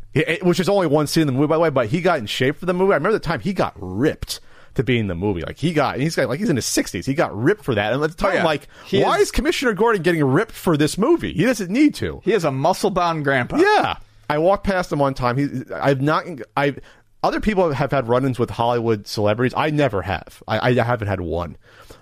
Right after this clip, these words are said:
Speaker 1: But the one time I did, where I was, I almost said hi to him. I didn't wanna bother him. Um, it was a Jim Gaffigan show over here. It was, like, nine, eight, nine years ago. And, uh, you get out of your seats. It's by, on the bay over here, and you, you, you get out and you walk out. I'm walking out of our seats.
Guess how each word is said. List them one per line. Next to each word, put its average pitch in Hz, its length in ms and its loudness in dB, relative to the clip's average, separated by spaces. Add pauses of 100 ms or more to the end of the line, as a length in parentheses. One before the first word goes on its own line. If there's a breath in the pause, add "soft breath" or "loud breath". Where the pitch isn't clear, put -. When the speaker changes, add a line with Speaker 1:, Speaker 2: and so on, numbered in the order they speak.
Speaker 1:
But 110 120 0
the - 80 0
one 160 200 2
time 208 260 -2
I 139 120 2
did, 113 380 2 (420)
where 120 240 4
I 104 120 2
was, 107 240 0
I 113 80 0
almost 165 240 0
said 147 100 0
hi 123 180 0
to 151 40 2
him. 147 80 0
I 123 60 0
didn't 120 160 0
wanna 107 140 0
bother 107 360 0
him. 185 220 -2 (480 soft breath)
Um, 110 540 2 (300)
it 120 40 -4
was 107 120 -2
a 95 40 -10
Jim 143 220 2
Gaffigan 123 680 -2
show 92 300 0
over 92 200 -4
here. 90 220 -4
It - 440 -14
was, 90 140 -8
like, 85 180 -8
nine, 87 400 -6 (220)
eight, 123 160 -6
nine 110 160 -4
years 107 200 -4
ago. 160 280 -4 (240)
And, 104 240 -2
uh, 104 280 2 (580 soft breath)
you 196 120 0
get 214 200 0
out 196 140 2
of 190 60 2
your 180 80 0
seats. 165 320 -2
It's 151 140 -4
by, 139 260 -2
on 127 180 -2
the 117 80 0
bay 98 220 0
over 98 180 0
here, 98 200 0
and 123 220 -4
you, 139 120 -2
you, 139 160 -6
you 143 120 -6
get 165 180 2
out 147 160 2
and 147 80 -4
you 135 80 0
walk 127 260 2
out. 180 260 2
I'm 127 120 0
walking 160 280 0
out 135 100 4
of 120 60 0
our 113 60 -2
seats. - 400 -6